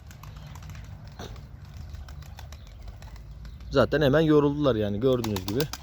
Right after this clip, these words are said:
Bazıları kanat bile çırpamıyor. Yani bu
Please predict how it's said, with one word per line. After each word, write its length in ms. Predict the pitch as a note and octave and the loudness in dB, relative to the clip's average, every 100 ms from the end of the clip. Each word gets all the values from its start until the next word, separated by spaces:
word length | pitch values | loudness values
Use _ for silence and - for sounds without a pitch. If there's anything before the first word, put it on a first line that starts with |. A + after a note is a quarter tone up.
| - - - - - | -12 -14 -14 -14 2
Bazıları 420 | A#2 B2 G#2 A2 C3 | 6 8 6 2 4
kanat 340 | B2 C3 - | 4 4 2
bile 140 | A2 | 0
çırpamıyor. 580 | - A#2 G#2+ B2+ G#2 C#3+ C#3+ - - - - - - - - - - - - - - - D5 - - - - - - - - - - - | 2 0 4 6 6 4 0 -12 -16 -14 -14 -14 -16 -18 -18 -18 -18 -20 -18 -18 -16 -18 -20 -20 -18 -18 -20 -18 -18 -18 -20 -18 -18 0
Yani 220 | A#2+ D3+ F3+ | 8 8 8
bu 280 | G#3 E3+ | 6 4